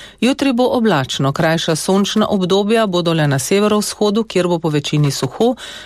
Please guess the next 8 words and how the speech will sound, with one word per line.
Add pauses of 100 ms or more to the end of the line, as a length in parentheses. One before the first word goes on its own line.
(160)
drugod
bo
občasno
rahlo
deževalo,
pogosteje
na
zahodu.